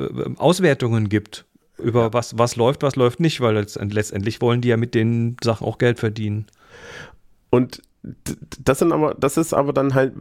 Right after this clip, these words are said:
Speaker 2: also Literatur funktioniert darüber, dass wir uns Dinge vorstellen können, darüber, dass Dinge am-, ambivalent sind.
Speaker 1: Mhm.
Speaker 2: Und das funktioniert über die oberen Teile von Sprache. Das heißt also, dass Begriffe zum Beispiel,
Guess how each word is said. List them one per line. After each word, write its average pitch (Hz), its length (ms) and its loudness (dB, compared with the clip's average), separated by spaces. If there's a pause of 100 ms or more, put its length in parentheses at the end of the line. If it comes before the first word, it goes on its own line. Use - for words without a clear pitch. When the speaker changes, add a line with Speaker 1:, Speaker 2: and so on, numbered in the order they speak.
Speaker 2:
also 117 160 0
Literatur 131 540 0
funktioniert 135 580 2
darüber, 120 320 0
dass 117 240 0
wir 107 60 2
uns 107 180 -2
Dinge 101 240 2
vorstellen 143 360 0
können, 135 160 0
darüber, 113 340 0
dass 107 160 -8
Dinge 113 340 2
am-, - 160 0
ambivalent 92 640 2
sind. 247 260 2 (180)
Speaker 1:
Mhm. 98 360 -4
Speaker 2:
Und 110 160 -4
das 123 160 0
funktioniert 143 560 2
über 120 160 0
die 113 140 2
oberen 147 680 2
Teile 120 420 2
von 120 200 0
Sprache. 92 840 0
Das 82 220 -4
heißt 101 240 0
also, 120 360 -2 (500)
dass 120 180 -6
Begriffe 113 840 0 (480)
zum 110 280 0
Beispiel, 95 800 2